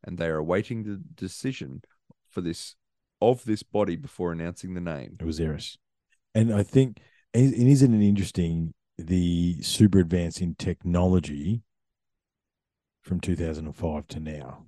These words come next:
Speaker 1: Mm.
Speaker 2: in what we can
Speaker 1: 20
Speaker 2: see
Speaker 1: years
Speaker 2: and what
Speaker 1: or
Speaker 2: we can,
Speaker 1: twenty,
Speaker 2: yeah, twenty-ish
Speaker 1: eighteen
Speaker 2: years.
Speaker 1: years.
Speaker 2: Yeah, whatever. Yeah. In what we can see.
Speaker 1: Yeah.
Speaker 2: You know, like, it's,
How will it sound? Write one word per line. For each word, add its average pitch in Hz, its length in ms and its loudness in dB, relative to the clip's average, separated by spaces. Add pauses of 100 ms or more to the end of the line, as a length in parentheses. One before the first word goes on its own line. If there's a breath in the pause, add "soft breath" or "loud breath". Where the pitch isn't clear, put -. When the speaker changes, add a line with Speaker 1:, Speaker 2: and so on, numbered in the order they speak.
Speaker 1:
Mm. 104 320 -8 (460)
Speaker 2:
in 82 380 -4
what 82 160 -4
we 82 100 -6
can 80 180 -12
Speaker 1:
20 95 240 -6
Speaker 2:
see 98 120 -4
Speaker 1:
years 82 320 -8
Speaker 2:
and 78 140 -10
what 80 80 -8
Speaker 1:
or 76 60 -10
Speaker 2:
we 80 100 -10
can, 85 100 -12
Speaker 1:
twenty, 82 200 -6
Speaker 2:
yeah, 78 100 -12
twenty-ish 90 420 -4
Speaker 1:
eighteen 85 180 -6
Speaker 2:
years. 76 140 -10
Speaker 1:
years. 92 120 -10
Speaker 2:
Yeah, 78 100 -8
whatever. 78 360 -6 (140)
Yeah. 78 140 -14 (840)
In 92 140 0
what 95 160 4
we 90 100 2
can 85 200 -6
see. 78 420 -8 (420)
Speaker 1:
Yeah. 90 140 -8 (460)
Speaker 2:
You 90 100 -6
know, 85 220 0
like, 101 240 2
it's, - 400 -10